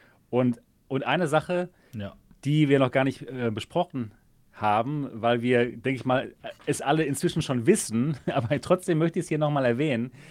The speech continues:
Speaker 1: Die Bedienung ist einfach nur fantastisch und die ist so gut, dass es einfach der neue Standard werden wird, an dem auch andere Hersteller wie Meta nicht vorbeikommen können,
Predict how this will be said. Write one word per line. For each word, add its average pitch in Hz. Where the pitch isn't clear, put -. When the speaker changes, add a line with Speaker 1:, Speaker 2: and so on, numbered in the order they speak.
Speaker 1:
Die 127
Bedienung 147
ist 160
einfach 123
nur 143
fantastisch 143
und 117
die 131
ist 135
so 135
gut, 127
dass 120
es 156
einfach 135
der 139
neue 131
Standard 180
werden 92
wird, 104
an 117
dem 131
auch 120
andere 151
Hersteller 120
wie 113
Meta 120
nicht 120
vorbeikommen 107
können, 123